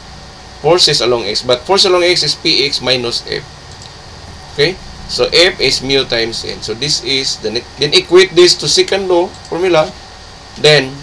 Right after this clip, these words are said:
that's it. Okay, look at this one. There is a note here. Note, if the pulling force is less than friction, what will happen? If your applied force is not enough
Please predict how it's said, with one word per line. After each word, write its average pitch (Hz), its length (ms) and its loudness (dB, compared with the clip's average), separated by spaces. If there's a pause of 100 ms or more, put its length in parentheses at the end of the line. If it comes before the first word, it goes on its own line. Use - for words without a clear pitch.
(160)
that's - 160 -6
it. - 160 -6 (720)
Okay, 151 300 2 (260)
look 165 140 0
at 175 60 -2
this 175 100 0
one. 131 180 4 (140)
There 147 100 0
is 160 120 2
a 151 100 -2
note 143 160 -2
here. 107 160 -4 (400)
Note, 202 380 4 (720)
if 160 260 2
the 143 100 4
pulling 220 360 4
force 170 420 4
is 139 240 2
less 143 240 2
than 127 260 4 (640)
friction, 123 400 -2 (500)
what 131 160 -2
will 131 140 2
happen? - 240 -2 (1400)
If 143 180 0
your 202 160 6
applied 175 360 2
force 147 260 2
is - 600 0
not 143 300 2 (200)
enough 139 280 2